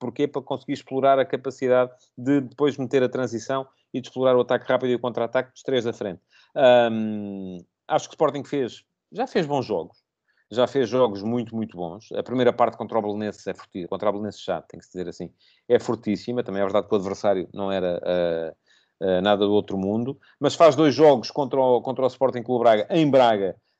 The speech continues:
ah, ahm, em que ganha, ganha os dois e ganha os dois sem espinhas.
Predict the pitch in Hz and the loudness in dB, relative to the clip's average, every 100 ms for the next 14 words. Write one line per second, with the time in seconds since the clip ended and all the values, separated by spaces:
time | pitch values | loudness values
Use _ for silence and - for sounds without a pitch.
0 | - 120 117 107 104 101 - 107 104 98 | -2 4 4 4 2 0 0 -2 -2 -2
1 | 95 95 92 92 87 85 82 82 82 - | -4 -8 -10 -10 -10 -12 -12 -14 -16 -18
2 | - - _ _ _ _ 494 427 - _ | -20 -20 _ _ _ _ _ -20 -20 _
3 | _ _ _ _ - 175 139 139 156 147 | _ _ _ _ -2 -2 2 4 4 4
4 | 143 131 156 156 151 113 151 127 156 160 | 0 2 2 4 0 2 0 2 -2 -2
5 | 143 131 131 147 127 - 101 98 143 _ | -2 -2 -4 -6 -10 -12 -12 -12 -18 _